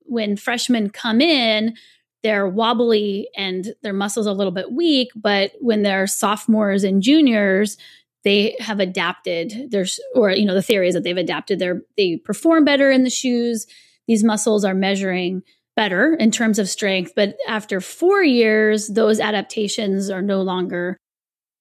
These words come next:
apparent, that they are back to being wobbly, or I shouldn't say back to being, 'cause you didn't actually test the seniors at the beginning level. The theory being that after sustained long-term use of these shoes,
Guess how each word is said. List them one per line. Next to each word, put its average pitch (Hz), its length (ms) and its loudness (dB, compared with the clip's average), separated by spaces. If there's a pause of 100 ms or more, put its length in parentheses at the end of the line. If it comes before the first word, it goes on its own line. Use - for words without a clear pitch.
(400)
apparent, 202 960 0
that 185 400 -4
they 214 280 -2
are 190 180 -2
back 180 340 -4
to 226 80 -2
being 202 480 -2 (640)
wobbly, 190 560 0
or 220 80 0
I 233 40 6
shouldn't 269 220 4
say 254 100 2
back 214 280 -2
to 220 80 2
being, 202 240 -4
'cause 196 320 -4
you 233 100 0
didn't 226 180 2
actually 202 320 -4
test - 380 -8
the 180 80 -8
seniors 190 440 -4
at 180 80 -12
the 175 60 -14
beginning 190 380 0
level. 160 280 -6
The 202 100 -2
theory 269 320 4
being 208 280 2
that 208 180 -4 (420)
after 214 260 -2
sustained 277 840 4 (220)
long-term 220 640 -2
use 190 500 -2
of 185 140 -6
these 185 260 0
shoes, 175 580 -2